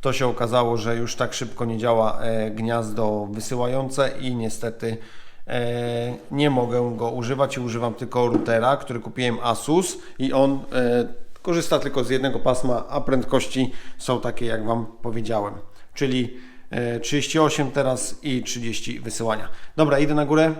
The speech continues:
podłączymy ten router, albo najpierw go skonfigurujemy i od razu go podłączymy, zobaczymy, jak będzie działał. Dobra, to jest mój stary router, to jest, e, Asus, nie, to jest T P Link, przepraszam.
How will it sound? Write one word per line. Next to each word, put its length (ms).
podłączymy 420
ten 160
router, 400
albo 220
najpierw 320
go 120
skonfigurujemy 920
i 120
od 120
razu 220
go 120
podłączymy, 520
zobaczymy, 520
jak 200
będzie 240
działał. 300
Dobra, 260
to 100
jest 140
mój 120
stary 360
router, 400
to 140
jest, 300
e, 140
Asus, 640
nie, 180
to 80
jest 140
T 80
P 120
Link, 280
przepraszam. 600